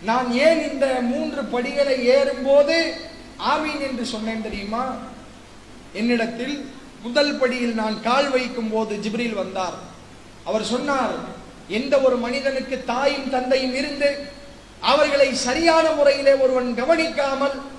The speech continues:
அவர்களுக்கு செய்ய வேண்டிய ஹக்கை சரியான முறையிலே கொடுக்காமல் அவர்களை வாட்டுகிறானோ, அவன் நாசமாக போகட்டும்' என்று ஜிப்ரீல் சொன்னார்.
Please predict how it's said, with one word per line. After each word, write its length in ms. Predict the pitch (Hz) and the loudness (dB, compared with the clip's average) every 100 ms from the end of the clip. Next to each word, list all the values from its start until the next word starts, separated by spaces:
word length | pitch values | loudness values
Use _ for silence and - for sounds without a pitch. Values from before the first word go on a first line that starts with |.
| - - - | -18 -20 -2
அவர்களுக்கு 680 | 202 302 359 330 320 349 294 | 2 4 4 6 6 4 0
செய்ய 300 | 285 285 285 | 0 2 2
வேண்டிய 360 | 285 277 269 | 2 0 0
ஹக்கை 420 | 262 254 - 320 294 | 0 -2 0 2 2
சரியான 500 | 277 269 320 311 285 | 2 2 4 2 0
முறையிலே 480 | 277 269 269 247 | 2 2 2 2
கொடுக்காமல் 720 | - 277 - 339 311 285 247 - - - - - - | 4 2 4 6 6 4 0 -4 -12 -16 -20 -20 -10
அவர்களை 420 | 190 208 202 190 - | -4 -2 4 8 8
வாட்டுகிறானோ, 800 | 185 247 - 240 220 208 196 180 - - - | 4 -4 -4 -2 0 0 -2 -4 -6 -12 -12
அவன் 320 | - 214 226 208 214 | -2 0 2 0 0
நாசமாக 720 | 254 320 330 339 311 269 269 | 4 6 6 6 6 6 4
போகட்டும்' 360 | 269 254 247 240 | 4 2 0 -2
என்று 260 | 220 214 185 | -2 -4 -6
ஜிப்ரீல் 280 | 208 220 214 | -6 -6 -6
சொன்னார். 460 | - 180 175 160 | -8 -8 -8 -8